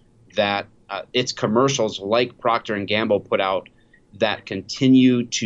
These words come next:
utilize race as a means of not only marketing, uh, but to continue to perpetuate,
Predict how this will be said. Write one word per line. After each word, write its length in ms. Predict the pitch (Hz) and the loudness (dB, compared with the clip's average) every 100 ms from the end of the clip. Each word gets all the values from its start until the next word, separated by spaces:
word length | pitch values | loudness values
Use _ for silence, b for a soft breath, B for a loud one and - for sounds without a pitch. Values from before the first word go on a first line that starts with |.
| 107 | -4
utilize 920 | 98 90 101 139 143 123 110 104 95 | -4 -6 2 4 6 4 2 0 -4
race 560 | 95 90 110 110 - - | -10 -2 0 0 -4 -8
as 180 | 107 107 | -4 -2
a 60 | 95 | -2
means 640 | 98 113 113 113 110 - b b b | -2 0 2 2 0 -4 b b b
of 120 | 107 | -2
not 240 | 107 117 160 | 2 2 2
only 180 | 104 | -2
marketing, 520 | 101 120 113 90 90 92 _ b _ 98 | 0 0 0 -6 -8 -12 _ b _ -10
uh, 360 | 95 92 90 - _ - | -8 -6 -8 -12 _ -4
but 200 | 127 - | -2 -2
to 80 | |
continue 300 | 147 139 151 | -6 2 2
to 100 | 135 | 2
perpetuate, 800 | - 123 - 127 - 101 98 95 | 0 -6 -4 -4 -2 -2 -2 -4